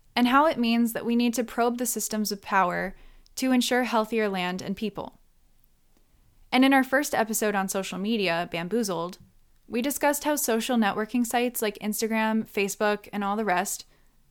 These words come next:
operate on a profit-generating logic. So maybe if Instagram is profiting off of the numerous potentially risky selfies being posted to its platform every day,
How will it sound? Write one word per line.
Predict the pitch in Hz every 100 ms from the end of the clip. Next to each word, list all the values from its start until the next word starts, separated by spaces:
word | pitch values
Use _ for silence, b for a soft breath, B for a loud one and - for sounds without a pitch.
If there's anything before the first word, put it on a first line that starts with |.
| _ -
operate | 233 233 285 294
on | 240
a | 226
profit-generating | - 214 214 226 220 202 196 190 180
logic. | 175 170 - - _ _ _ _ _ _ - - _ _ _
So | - 254
maybe | 240 302 359 214 185 196 -
if | 226
Instagram | 269 277 262 226 202
is | 165
profiting | - - 302 320 226 190 190
off | 196 196
of | 190
the | 196
numerous | 196 220 254 262 -
potentially | - 214 214 208 247 240
risky | 190 190 - 226
selfies | - 170 180 208 202
being | - 196 190
posted | - 185 196
to | 190 180
its | 170
platform | - 240 - - 180 185
every | 180 214 247
day, | 208 - 247